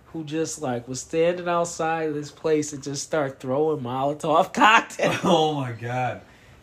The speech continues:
Speaker 2: Yes.
Speaker 1: <laughs> What was his, what was the situation?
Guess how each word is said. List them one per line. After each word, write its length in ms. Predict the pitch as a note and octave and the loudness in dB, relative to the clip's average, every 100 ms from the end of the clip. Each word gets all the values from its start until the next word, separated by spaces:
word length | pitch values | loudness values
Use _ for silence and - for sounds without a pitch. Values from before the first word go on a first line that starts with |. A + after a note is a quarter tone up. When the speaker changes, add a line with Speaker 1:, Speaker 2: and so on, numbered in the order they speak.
| - | -10
Speaker 2:
Yes. 460 | G#2+ A#2 G#2+ G#2 E3 | -6 -4 -4 -6 -10
Speaker 1:
<laughs> 60 | E3 E3 D3 - - - D3+ F#3 | -8 -8 -10 -18 -16 -14 -6 0
What 200 | G#3+ A3 | 0 2
was 180 | G#3+ | 0
his, 180 | G#3 G3 | 0 -2
what 160 | F3+ A3+ | 0 0
was 100 | A#3 | 0
the 100 | G#3 | -4
situation? 880 | - G3+ G3 E3+ C3 F3 G#3+ C3 | -6 -6 -6 -6 -2 -2 -4 -8